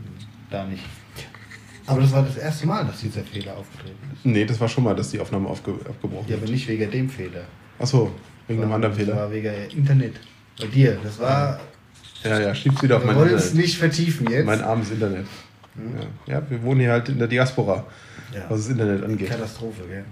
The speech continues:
Speaker 2: Ja,
Speaker 1: Das ist,
Speaker 2: Katastrophe.
Speaker 1: ich sag's dir immer wieder. Gehst von der Kreis-Querverbindung fünfzehn Meter in den Wald,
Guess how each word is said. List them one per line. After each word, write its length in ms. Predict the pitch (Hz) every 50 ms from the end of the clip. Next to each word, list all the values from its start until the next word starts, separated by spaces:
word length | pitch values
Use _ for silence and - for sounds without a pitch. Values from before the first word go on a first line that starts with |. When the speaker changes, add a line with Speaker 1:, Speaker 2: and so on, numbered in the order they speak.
| - -
Speaker 2:
Ja, 80 | 110
Speaker 1:
Das 80 | 107 107
ist, 80 | - -
Speaker 2:
Katastrophe. 520 | 123 113 123 110 110 - - 104 98 - -
Speaker 1:
ich 140 | - - -
sag's 200 | - 117 113 -
dir 80 | - 117
immer 140 | 113 113 107
wieder. 180 | 107 101 98 92 90 - - - -
Gehst 200 | 117 117 113 -
von 100 | 123 117
der 80 | 113
Kreis-Querverbindung 960 | 110 113 113 110 110 - - 123 127 131 127 131 135 127 123 127 127 127 127 127
fünfzehn 380 | - - 135 135 - - 135 120
Meter 240 | 120 123 127 127
in 80 | 120 117
den 80 | 113 107
Wald, 240 | 110 113 123 131